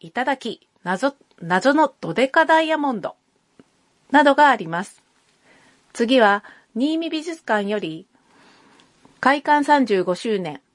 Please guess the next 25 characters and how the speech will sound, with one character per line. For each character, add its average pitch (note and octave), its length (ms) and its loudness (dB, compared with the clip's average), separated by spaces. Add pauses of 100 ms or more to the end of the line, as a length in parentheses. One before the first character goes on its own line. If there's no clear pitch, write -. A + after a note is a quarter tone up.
(160)
岡 C4 240 0
山 D#4 180 0
文 D#4 220 -4
庫 E3+ 160 -8
六 D#3+ 200 -10
十 D4 140 -12
周 C4+ 280 -10
年、 G3+ 240 -12 (380)
岡 B3+ 240 0
山 C4+ 220 2
文 A#3+ 200 -2
庫 C4 140 -6
出 C4 300 -8
版 B3+ 220 -4
記 A#3+ 160 -12
念、 D3 180 -12 (480)
新 C#4 300 0
見 C#4+ 140 0
美 F#3+ 120 -8
術 C4 220 -8
館 D#4 140 -2
名 D4+ 220 -6
品 D4+ 260 -6
展 F3 260 -6
が D#3 180 -12